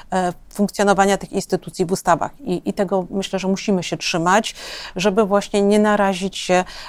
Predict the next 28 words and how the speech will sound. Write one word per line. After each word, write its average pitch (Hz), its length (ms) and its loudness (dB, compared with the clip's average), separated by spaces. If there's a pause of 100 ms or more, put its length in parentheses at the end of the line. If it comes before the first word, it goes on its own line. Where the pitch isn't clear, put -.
na 196 140 0
kolejny 190 340 4
chaos. 165 420 2
Ja 185 80 -2
myślę, 202 260 0
że, 196 260 0 (560)
e, 185 260 6 (340)
postawienie 220 580 2
obywateli 196 880 2 (120)
po 214 120 4
raz 208 320 2
drugi 196 420 2
w - 60 -4
takiej 196 260 0
sytuacji, 202 420 -2
jak 190 160 -2
teraz 220 320 2
się 185 140 -4
znaleźli, 175 520 0
spowodowałoby, 208 920 0
że 208 200 0
oni 214 180 2
utracą 220 360 -6
całkowicie 180 560 -2
zaufanie 156 380 -2
do 147 100 -4
wymiaru 147 260 -4
sprawiedliwości. 156 800 -8